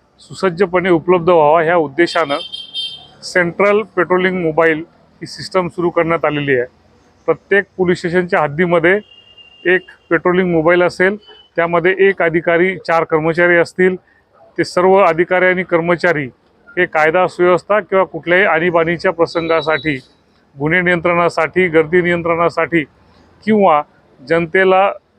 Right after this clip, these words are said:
कुठलीही सेवा देण्यासाठी अत्यंत सुसज्ज असे असतील. त्यांच्यासोबत योग्य ते साहित्य असेल आणि ही, या मोबाईल त्या त्या पोलीस स्टेशनच्या हद्दीतील दिलेल्या मार्गाने कंटिन्युअस पेट्रोलिंग करतील.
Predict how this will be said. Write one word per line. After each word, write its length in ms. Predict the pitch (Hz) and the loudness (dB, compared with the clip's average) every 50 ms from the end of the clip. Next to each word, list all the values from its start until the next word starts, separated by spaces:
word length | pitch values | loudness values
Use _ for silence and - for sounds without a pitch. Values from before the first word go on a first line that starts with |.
| _ _ _ | _ _ _
कुठलीही 320 | - 156 - 175 190 208 196 | -20 -16 -8 -4 -2 -2 -2
सेवा 340 | - - 180 180 185 190 190 | 0 0 2 2 2 2 2
देण्यासाठी 600 | 180 180 165 175 160 - 160 143 - 196 208 226 - _ _ _ _ _ _ _ | 2 0 0 0 0 0 -2 -2 -2 -4 -4 -4 -8 _ _ _ _ _ _ _
अत्यंत 340 | - 147 - - 190 185 185 | -6 -6 -4 -2 -2 0 0
सुसज्ज 500 | 175 - - 170 - - 202 180 175 190 | -2 -2 -4 -6 -4 -2 -2 -2 0 0
असे 380 | 185 175 - - 190 185 185 185 - _ _ _ _ _ _ _ _ - 156 | -2 0 0 0 2 2 2 0 -2 _ _ _ _ _ _ _ _ -4 -4
असतील. 360 | 147 - - - 202 208 180 | -4 -4 -2 -2 -2 0 2
त्यांच्यासोबत 560 | 185 180 170 160 - 185 175 170 185 170 156 | 0 -2 -2 -2 -2 0 0 2 0 2 2
योग्य 220 | 170 175 165 165 | 2 2 2 0
ते 160 | 170 165 185 165 | 0 0 0 0
साहित्य 440 | - - 151 160 170 160 - 190 | 0 0 -2 -2 -2 -2 0 0
असेल 340 | 180 160 - - 165 160 170 175 _ _ _ _ _ _ _ _ - | 0 0 0 0 -2 -2 -2 -4 _ _ _ _ _ _ _ _ -4
आणि 140 | 147 156 160 | -2 -2 -2
ही, 300 | 156 180 214 233 190 170 | -2 -4 -6 -4 0 0
या 140 | 175 185 196 | 2 2 2
मोबाईल 460 | 190 185 175 151 160 160 160 165 165 160 _ _ _ _ _ _ _ | 2 2 2 2 2 2 2 0 -2 -6 _ _ _ _ _ _ _
त्या 100 | - 160 156 | -2 -2 0
त्या 160 | - 202 202 | 0 -2 -2
पोलीस 240 | 180 180 185 175 - | -2 -2 -4 -4 -2
स्टेशनच्या 320 | - 185 175 165 - 165 | -2 -2 -2 -2 -2 -2
हद्दीतील 480 | 147 139 139 160 156 - 170 170 170 170 - - - - - - 135 127 | -2 -2 -4 -6 -4 -2 -2 -2 -2 -4 -10 -16 -20 -20 -20 -16 -6 -2
दिलेल्या 340 | 156 170 180 190 196 202 185 | 2 2 4 4 4 2 2
मार्गाने 480 | 175 165 156 156 147 151 151 160 185 | 2 0 0 0 0 -2 -2 -2 -4
कंटिन्युअस 600 | 185 - 170 156 147 135 165 160 165 175 185 - - | -4 -2 -4 -4 -4 -6 -8 -6 -4 -4 -6 -6 -6
पेट्रोलिंग 440 | - 165 139 - 156 147 151 156 | -4 -4 -4 -2 -4 -4 -4 -4
करतील. 340 | - 147 139 - - 127 110 | -2 -2 -4 -4 -4 -8 -10